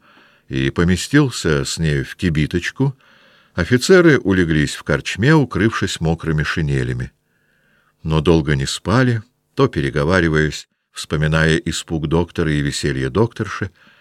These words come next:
то выбегая на крыльцо и сообщая о том, что делалось в кибиточке.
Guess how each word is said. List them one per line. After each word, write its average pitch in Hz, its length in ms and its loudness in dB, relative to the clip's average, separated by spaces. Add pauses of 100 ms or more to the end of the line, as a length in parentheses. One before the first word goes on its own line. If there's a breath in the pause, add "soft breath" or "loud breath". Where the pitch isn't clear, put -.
(480 soft breath)
то 156 160 6
выбегая 87 540 4
на 87 120 0
крыльцо 85 680 0 (460)
и 73 100 -6
сообщая 76 680 -2
о 71 40 -2
том, 104 240 -2
что - 240 -4
делалось 82 640 0
в - 160 -14
кибиточке. 69 840 -8